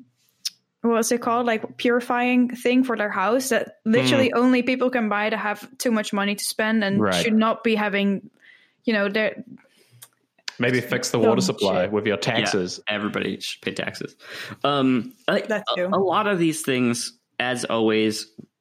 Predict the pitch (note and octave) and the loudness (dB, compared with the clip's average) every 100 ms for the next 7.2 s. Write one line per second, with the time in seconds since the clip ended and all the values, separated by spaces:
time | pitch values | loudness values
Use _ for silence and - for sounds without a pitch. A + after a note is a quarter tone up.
0 | _ - - C3 C3+ C#3 C#3+ C#3 C3 - | _ -6 -2 0 0 0 -2 -2 -2 -6
1 | - - B2+ A2+ A2 - - G#2+ - G#2+ | -10 -4 0 0 -2 -4 -4 -4 -2 0
2 | G#2+ G#2+ G#2 G#2 - G2 G#2 G#2 G#2 G2 | 0 0 -2 -4 -6 -2 -2 -2 -4 -4
3 | - G#2+ G2+ G2+ G2+ C3+ - - _ _ | -4 -2 -2 -2 -4 -4 -10 -18 _ _
4 | - C#3 C#3+ D#3 B2 - - - B2+ A#2+ | 0 0 0 -2 -2 -4 -4 -2 0 2
5 | A#2 A2 A2+ _ _ _ A#2 A2 - G2+ | 2 0 -6 _ _ _ -6 -4 -4 -2
6 | G2 - - - _ _ _ - B3+ G3+ | -2 -6 -12 -20 _ _ _ -16 -4 -2
7 | F#3+ | -2